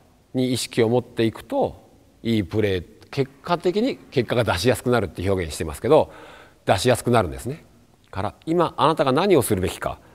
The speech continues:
試合中もそうだし、えー、練習中もそうですけど、今、一体あなたは何をするべきかっていうのを必ず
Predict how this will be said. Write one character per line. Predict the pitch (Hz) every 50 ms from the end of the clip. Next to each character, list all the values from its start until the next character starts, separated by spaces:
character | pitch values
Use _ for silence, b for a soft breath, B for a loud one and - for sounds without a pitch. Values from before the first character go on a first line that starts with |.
| b b b b b b b b
試 | b - - 113 110
合 | 107 101 95
中 | - - 107 98
も | 95 82
そ | 104 98
う | 87
だ | 76
し、 | 76 - 160 165 151 - B B B B
え | - 92 87 90
ー、 |
練 | 98 101 104 95
習 | - 101 95
中 | - 92
も | 87
そ | - 110
う | 85
で | -
す | -
け | 101
ど、 | 107 87 - -
今、 | 165 185 208 196 135 - - - -
一 | 95 92
体 | - - - 127 127
あ | - 208
な | 143
た | -
は | 107 104
何 | 120 170 233 294
を | 254 131
す | - 135
る | 117 101
べ | 107 104
き | -
か | - 92
っ | 87
て | - 113
い | 117
う |
の | 113
を |
必 | 104 - - 127 139 151 170 175 180 170
ず | 165 175 175